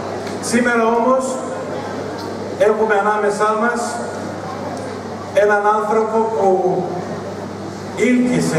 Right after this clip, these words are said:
χωρίς τη θέλησή του τα φώτα της δημοσιότητας για μεγάλο χρονικό διάστημα. Έναν άνθρωπο που ανέβηκε στο Σταυρό, σταυρώθηκε,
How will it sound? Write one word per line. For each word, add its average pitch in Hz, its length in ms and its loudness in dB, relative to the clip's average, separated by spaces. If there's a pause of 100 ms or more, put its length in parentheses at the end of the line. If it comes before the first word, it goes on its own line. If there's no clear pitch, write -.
χωρίς 185 340 4
τη 190 60 0 (100)
θέλησή 185 440 2
του 202 160 0
τα 175 140 4
φώτα 196 280 4
της 180 160 -6
δημοσιότητας 185 840 2 (1600)
για 175 140 6 (200)
μεγάλο 190 420 4
χρονικό 170 380 0 (100)
διάστημα. - 520 0 (1300)
Έναν 190 180 2 (140)
άνθρωπο 202 300 2 (100)
που 185 80 4 (100)
ανέβηκε 208 580 2
στο 175 120 0 (100)
Σταυρό, 165 440 4 (1200)
σταυρώθηκε, 185 760 4